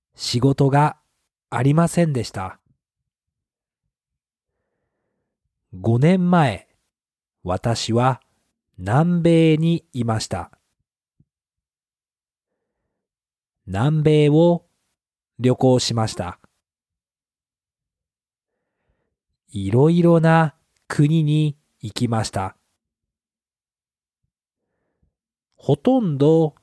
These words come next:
全部の国に行きました。最初の国は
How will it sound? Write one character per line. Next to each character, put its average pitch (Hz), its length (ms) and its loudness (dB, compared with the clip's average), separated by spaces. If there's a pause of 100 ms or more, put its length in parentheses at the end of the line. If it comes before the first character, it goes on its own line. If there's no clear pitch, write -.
全 160 540 0
部 135 160 2
の 175 320 0 (340)
国 139 320 0
に 147 340 -2 (540)
行 117 140 -6
き 127 180 -2
ま 113 140 -2
し - 80 -10
た。 95 240 -8 (4000)
最 175 540 -2
初 180 280 0
の 170 220 2
国 160 400 -2
は 120 500 -2